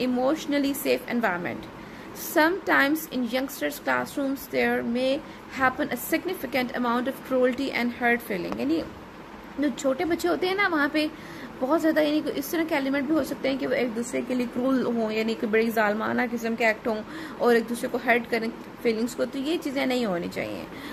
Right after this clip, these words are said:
In this situations, a caring teacher, teacher का काम क्या होता है वैसे हालात में? वो ये कोशिश करता है कि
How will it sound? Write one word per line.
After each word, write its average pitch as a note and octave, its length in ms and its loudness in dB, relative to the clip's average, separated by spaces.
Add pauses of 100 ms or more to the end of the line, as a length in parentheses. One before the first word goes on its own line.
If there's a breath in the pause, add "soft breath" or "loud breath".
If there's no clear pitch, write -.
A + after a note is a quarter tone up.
(240 loud breath)
In D#4+ 140 6
this F#4+ 140 2 (360)
situations, C#4+ 540 -2
a B3+ 80 -4 (160)
caring E4+ 300 2
teacher, A3 300 -2 (160)
teacher D4 360 2
का G4+ 100 -2
काम C4+ 260 4
क्या A#3+ 140 2
होता G#3+ 220 0
है G3 40 -2
वैसे G#3 200 -2
हालात G#3+ 380 0
में? F#3+ 120 -2 (400 loud breath)
वो C4 100 4
ये D4+ 140 4
कोशिश D#4 360 -4
करता - 280 -2
है B3 240 2
कि C#4 180 -4